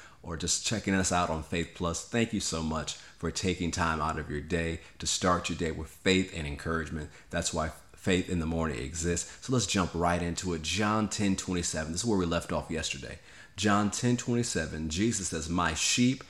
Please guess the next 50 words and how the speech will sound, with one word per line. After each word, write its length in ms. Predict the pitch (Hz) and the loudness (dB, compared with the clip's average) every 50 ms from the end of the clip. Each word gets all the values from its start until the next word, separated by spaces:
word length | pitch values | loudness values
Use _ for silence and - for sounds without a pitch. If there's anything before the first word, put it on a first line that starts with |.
| - - - | -20 -20 -18
hear 600 | - - - 123 117 107 101 101 104 104 107 107 | -12 -2 4 6 6 8 8 6 6 4 0 -4
my 460 | 98 87 87 92 90 87 87 90 92 87 87 85 78 | -4 0 4 6 6 6 6 4 2 0 -4 -8 -6
voice, 460 | 78 92 82 73 - - - - - - - - - - - | -2 0 0 0 -2 -6 -8 -10 -10 -12 -18 -20 -20 -8 0
and 160 | 92 95 92 90 | 2 2 6 6
I 160 | 82 82 82 | 6 6 4
know 480 | 82 87 90 95 104 117 135 120 104 | 2 2 2 4 4 6 4 4 2
them, 280 | 95 85 78 73 71 73 - - - - - | 2 0 -2 -4 -4 -8 -10 -14 -20 -14 -4
and 380 | - 85 80 78 76 76 78 | -2 -2 0 0 -2 -2 2
they 460 | 92 101 98 85 76 67 60 - 87 - - - - - | 4 4 6 6 4 0 -4 -8 -12 -16 -18 -20 -20 -20
follow 520 | - - - - 76 73 67 62 65 - | -20 -8 -2 0 0 0 0 -4 -8 -10
me." 160 | - 57 - - - - - - - - | -12 -14 -14 -16 -18 -18 -18 -18 -14 -4
You 80 | - 110 | 0 2
know, 100 | 107 107 | 4 6
one 220 | 101 101 113 120 | 6 6 6 6
of 80 | 120 110 | 6 6
the 60 | 110 | 6
things 80 | 101 | 6
that's 180 | 95 92 - - | 4 4 2 2
under 240 | 92 92 82 85 80 | 0 0 2 0 0
attack 380 | 78 - - 90 87 87 - | -2 -2 -2 -2 -4 -2 -2
so 180 | - - - 85 | 0 0 0 0
often 460 | 71 67 85 87 85 - - 90 76 | 0 0 0 0 0 -2 -6 -6 -4
is 100 | 76 73 | -4 -4
that, 240 | 85 76 71 - - | -2 -4 -6 -4 0
you 60 | 101 | 0
know, 120 | 90 82 82 | 2 2 2
God 300 | 80 90 87 90 95 92 | 4 6 6 6 6 4
doesn't 220 | 85 78 82 80 | 0 -2 -2 -4
really 160 | 82 82 82 | -4 -2 -2
speak 340 | 78 - - 90 87 78 - | -2 -2 0 -2 -4 -4 -2
today. 400 | - 80 76 82 80 78 80 80 - - - - | -6 -4 -2 -2 -2 -2 -4 -6 -8 -12 -18 -14
Cool, 280 | - - - 120 110 98 | -10 -2 2 4 4 6
you 140 | 92 101 101 | 6 4 4
can 140 | 104 95 90 | 2 0 -2
talk 320 | - 98 95 90 - - | 2 2 2 2 2 0
to 80 | 101 95 | -6 -2
God, 260 | 82 85 85 87 87 | 2 2 2 2 2
you 60 | 80 | -2
can 160 | - 82 78 | -2 -4 -6
pray, 340 | - - 98 87 76 71 73 - - - - - - - | -4 -2 -2 0 0 -2 -4 -8 -12 -20 -20 -20 -16 -8
but 300 | - 80 76 - - - - - | -6 -6 -6 -6 -10 -16 -16 -10
they 140 | 65 90 90 | -2 0 0
say, 220 | 87 - 87 82 | 2 2 2 2
"Oh, 160 | 76 87 90 87 | 2 2 2 4
you're 140 | 82 82 | 2 0
crazy 460 | - - - 110 107 104 98 82 80 73 | -2 0 2 4 6 6 4 4 0 -4
if 120 | 73 76 | -4 -4
God 240 | 69 80 76 73 73 | -4 -2 -2 -2 -2
talks 300 | - 76 71 71 - - | -4 -4 -6 -6 -8 -8
back." 320 | - 80 69 69 - - | -8 -6 -8 -8 -10 -14